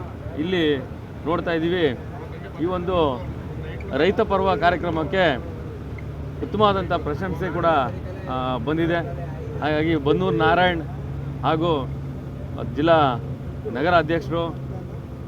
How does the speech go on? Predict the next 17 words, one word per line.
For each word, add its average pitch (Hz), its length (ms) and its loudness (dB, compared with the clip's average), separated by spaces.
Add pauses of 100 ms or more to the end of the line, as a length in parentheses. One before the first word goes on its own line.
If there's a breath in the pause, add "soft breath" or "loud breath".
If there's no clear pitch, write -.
(120)
ಆ, 123 800 0
ನಮ್ಮ 131 240 -2
ವಿಶ್ವನಾಥ್ 165 540 0
ಅವರು, 156 360 2 (680)
ಜೊತೆಗೆ 147 520 0 (680)
ಬೀಡ್ನಳ್ಳಿ 156 380 2
ಕುಮಾರಣ್ಣ 160 420 -2 (580)
ಹಾಗೂ 135 500 2 (420)
ನಮ್ಮ 131 200 0
ರೈತ 156 180 4
ಮುಖಂಡ 147 360 0
ಶಾಂತರಾಜು 151 640 2
ಅವರು, 143 400 0 (220)
ಮತ್ತು 123 340 -4
ಸೇನಾಪತಳ್ಳಿ 147 720 2 (460)
ನಮ್ಮ 127 240 -2
ರಾಜಣ್ಣವರು 143 640 2